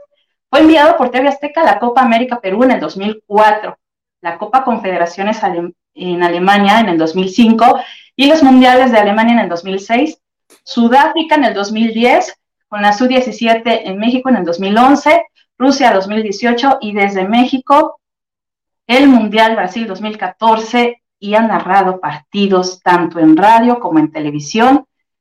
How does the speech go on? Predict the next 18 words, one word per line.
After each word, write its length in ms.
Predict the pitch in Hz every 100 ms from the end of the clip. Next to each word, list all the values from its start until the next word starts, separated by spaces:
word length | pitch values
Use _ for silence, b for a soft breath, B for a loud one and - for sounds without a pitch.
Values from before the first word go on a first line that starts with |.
| -
de 120 | 277
la 160 | 302 285
Liga 180 | 294
Mexicana 540 | 285 254 240 247 254 262
desde 220 | 208 196
mil 140 | 226
novecientos 460 | 254 240 220 226 220
noventa 320 | 196 170 160
y 80 | 165
cinco 420 | - 240 247 247 240
y 140 | 240
de 140 | 247
múltiples 960 | 262 311 320 320 320 320 320 302 320 - -
ligas 640 | 233 254 277 277 294 - -
y 180 | 220
torneos 680 | - 247 196 202 220 220 226
extranjeros 760 | 180 - 165 165 202 208 208 -
como 440 | 214 220 233 233